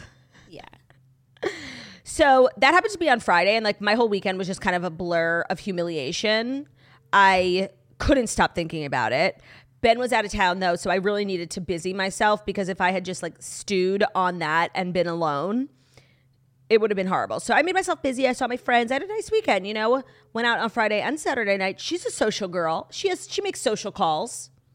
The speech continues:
Speaker 1: What'd you do?
Speaker 2: I went
Speaker 1: Dinner?
Speaker 2: out to dinner. Yeah, I went to Carbone, your favorite,
Speaker 1: My
Speaker 2: on
Speaker 1: favorite.
Speaker 2: Friday. Just, like, a low-key dinner, you know. Um,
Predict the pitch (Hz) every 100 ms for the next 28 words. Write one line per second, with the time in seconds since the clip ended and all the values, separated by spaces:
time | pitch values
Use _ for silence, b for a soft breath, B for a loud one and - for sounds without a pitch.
0 | _ _ 233 214 214 233 285 196 180 _
1 | _ _ _ - B B B B B 214
2 | 277 294 302 302 233 277 247 247 349 320
3 | 240 247 262 233 220 202 180 180 254 415
4 | 254 202 190 151 131 135 160 214 196 196
5 | 202 - 165 151 131 131 294 466 _ _
6 | _ _ _ _ - 466 392 262 220 247
7 | 202 156 151 160 220 - 190 160 240 381
8 | B B B _ 208 208 196 190 185